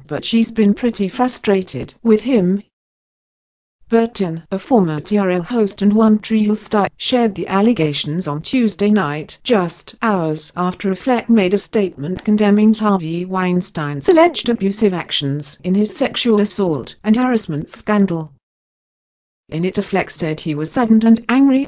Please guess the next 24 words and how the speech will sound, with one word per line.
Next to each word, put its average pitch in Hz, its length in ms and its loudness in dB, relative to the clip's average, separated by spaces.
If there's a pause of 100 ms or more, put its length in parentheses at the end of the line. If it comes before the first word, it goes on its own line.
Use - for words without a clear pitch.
over 185 220 -2
the 196 240 -6
sickening 214 540 0
claims. 170 600 0 (1200)
Affleck's 160 400 -4
statement 190 640 -4
was 226 180 -2
quickly 185 540 -4
slammed 180 400 -2
by 233 140 2
a 226 80 4
number 208 280 6
of 208 200 -2
people, 262 580 -2
including 185 540 -2
Weinstein 185 640 -2
accuser 180 500 -2
Rose 165 280 -2
McGowan, 165 680 -2
who 254 160 0
called 202 300 -2
Affleck 190 400 -2
a 220 40 0
liar. 180 420 -2